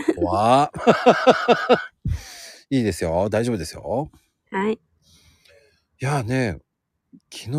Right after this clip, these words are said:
Speaker 1: もすごい面白い話だったんですけど、
Speaker 2: はい。
Speaker 1: 逆にね、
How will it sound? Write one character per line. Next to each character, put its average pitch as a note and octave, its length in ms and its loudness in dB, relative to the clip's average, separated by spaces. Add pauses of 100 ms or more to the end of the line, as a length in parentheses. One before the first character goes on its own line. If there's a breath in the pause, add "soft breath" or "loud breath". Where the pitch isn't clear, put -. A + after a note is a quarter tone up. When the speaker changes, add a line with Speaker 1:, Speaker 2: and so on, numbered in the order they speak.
Speaker 1:
も C3 100 -4
す - 180 -12
ご C3+ 160 0
い A#2 140 -2
面 G2 140 -6
白 A2+ 180 -2
い - 20 -4
話 F2 280 -6
だ E2+ 80 -10
っ - 20 -10
た - 100 -14
ん D#2 40 -14
で D2 40 -16
す - 80 -18
け - 80 -16
ど、 F#2+ 240 -6 (920 soft breath)
Speaker 2:
は A3+ 120 0
い。 G3 180 -2
Speaker 1:
逆 - 280 -12
に C3+ 140 -4
ね、 C3+ 400 -2